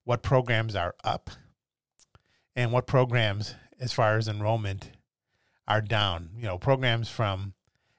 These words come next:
agriculture and related sciences significantly up. Construction trades are up. Architecture and related services, so that could be, you know, drafting or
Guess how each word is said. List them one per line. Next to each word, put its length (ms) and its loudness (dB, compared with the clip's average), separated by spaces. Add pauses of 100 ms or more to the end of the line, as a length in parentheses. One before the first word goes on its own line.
(120)
agriculture 720 2
and 120 0
related 440 0
sciences 640 0
significantly 840 -2
up. 220 -2 (100)
Construction 680 -2
trades 400 -2
are 100 -2
up. 220 0 (1600)
Architecture 640 -2
and 120 0
related 600 2 (1080)
services, 580 2
so 120 -2
that 160 -2
could 120 -6
be, 80 -8
you 140 -6
know, 200 -10 (140)
drafting 560 -4
or 260 -14